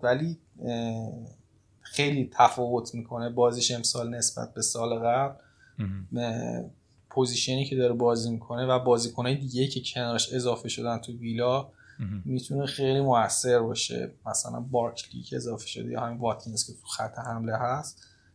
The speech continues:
Speaker 1: اه، دوندگی و چیزی که داره بهش، به گریلیش فضای خیلی خوبی می‌ده برای گلزنی و حالا
Speaker 2: مهم.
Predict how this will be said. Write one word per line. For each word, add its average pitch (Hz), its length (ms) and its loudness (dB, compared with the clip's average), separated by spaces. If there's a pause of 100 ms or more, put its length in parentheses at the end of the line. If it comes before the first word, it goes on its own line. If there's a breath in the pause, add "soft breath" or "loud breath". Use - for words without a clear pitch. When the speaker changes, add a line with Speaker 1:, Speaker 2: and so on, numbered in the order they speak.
(160)
Speaker 1:
اه، 120 200 -6
دوندگی 120 720 6
و 123 180 2
چیزی 120 340 -6
که 123 160 -8
داره 123 720 0 (340)
بهش، 131 300 2
به 117 420 0
گریلیش 120 440 2
فضای 123 340 6
خیلی 131 280 -2
خوبی 127 300 -4
می‌ده 101 320 -6
برای 107 260 -6
گلزنی 110 600 -6 (220)
و 113 100 -4
حالا 107 300 -2
Speaker 2:
مهم. 95 140 -6